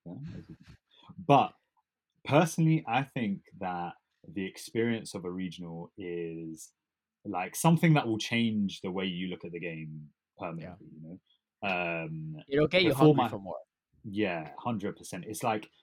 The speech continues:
Speaker 1: the whole everything, like, the, you know, all the battles being played, the community, the people you meet, the
Speaker 2: Yeah.
Speaker 1: entire atmosphere, like, everything put together is just, uh,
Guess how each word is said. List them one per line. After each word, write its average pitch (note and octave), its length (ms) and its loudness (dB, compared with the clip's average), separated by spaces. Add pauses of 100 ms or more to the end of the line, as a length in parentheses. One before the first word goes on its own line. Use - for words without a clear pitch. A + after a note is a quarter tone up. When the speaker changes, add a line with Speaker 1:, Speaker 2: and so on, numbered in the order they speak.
(120)
Speaker 1:
the - 80 -2
whole D#3+ 560 6
everything, G#2+ 500 -4
like, D#2+ 200 -14 (100)
the, E2+ 420 -6 (320)
you G2 100 -6
know, D#2+ 240 -8
all G#2+ 140 -2
the G2 80 -2
battles F#2+ 380 -4
being F#2 280 -6
played, F2+ 480 -6
the - 80 -16
community, F2+ 840 -8
the D#2 80 -12
people F2+ 380 -10
you F2 140 -8
meet, F2 460 -8 (300)
the F#2 140 -4
Speaker 2:
Yeah. F2 120 -6
Speaker 1:
entire A2 400 -2
atmosphere, G2 800 -4 (240)
like, G2+ 200 -4
everything D#3+ 400 2
put - 180 -6
together B2+ 520 -2
is F#2 200 -2
just, - 340 -10
uh, E2+ 540 -6